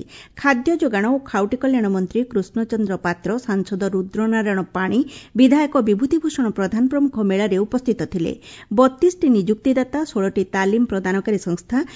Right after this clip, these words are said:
ଏବଂ ଚାରୋଟି ବୈଷୟିକ ଶିକ୍ଷାନୁଷ୍ଠାନ ଏଥିରେ ଅଂଶଗ୍ରହଣ କରିଥିଲେ।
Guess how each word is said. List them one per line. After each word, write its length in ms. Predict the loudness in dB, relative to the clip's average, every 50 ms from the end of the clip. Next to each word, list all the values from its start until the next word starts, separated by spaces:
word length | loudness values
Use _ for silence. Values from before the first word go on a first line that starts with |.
| -16 -2 2
ଏବଂ 220 | 4 6 6 6
ଚାରୋଟି 400 | 6 4 2 2 2 2 2 0
ବୈଷୟିକ 520 | 0 2 2 2 2 2 0 -2 -2 0 -2
ଶିକ୍ଷାନୁଷ୍ଠାନ 640 | -4 -2 -4 -6 -6 -4 0 0 0 0 0 -2 -2 -2 -2 -2 -2
ଏଥିରେ 240 | -2 0 0 -2 0
ଅଂଶଗ୍ରହଣ 640 | 0 0 0 0 -2 -4 -6 -2 0 0 0 0
କରିଥିଲେ। 500 | 0 0 -2 0 -2 -2 -4 -4 -4 -6